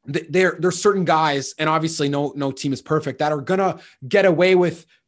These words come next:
playing, you know, and doing whatever they want, because as long as they're X good, then they're just gonna be put in and they can be a bad person. They can be a bad teammate, but obviously eventually it catches up to you. And right. And,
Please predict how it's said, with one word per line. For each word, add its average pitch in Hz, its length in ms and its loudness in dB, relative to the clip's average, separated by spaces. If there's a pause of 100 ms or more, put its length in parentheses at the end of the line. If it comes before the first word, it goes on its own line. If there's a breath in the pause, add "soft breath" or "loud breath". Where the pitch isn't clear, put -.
playing, 254 520 0 (880)
you 131 80 -4
know, 165 100 2
and 160 140 0
doing 190 180 2
whatever 196 280 4
they 196 100 2
want, 190 280 0
because 160 220 -4
as 147 120 -4
long 170 200 -2
as 147 100 -2
they're 175 360 2
X - 260 -4
good, 214 380 2 (220 loud breath)
then 143 160 -2
they're 165 180 2
just 165 200 -4
gonna 151 200 -2
be 143 260 -10 (240)
put 175 180 0
in 190 180 0
and 147 100 -2
they 160 120 -2
can 165 160 -8
be 147 80 -4
a 120 80 -4
bad 156 300 -2
person. 156 340 -6
They 147 140 -4
can 147 160 -10
be 135 160 -6
a 117 40 -4
bad 139 300 -4
teammate, 143 400 -8 (380 soft breath)
but 185 100 4
obviously 220 380 2
eventually 190 360 0
it 165 60 -10
catches 165 300 -4
up - 180 -2
to - 140 -10
you. 110 100 -8
And 117 100 -8
right. 165 280 -2
And, 143 280 -8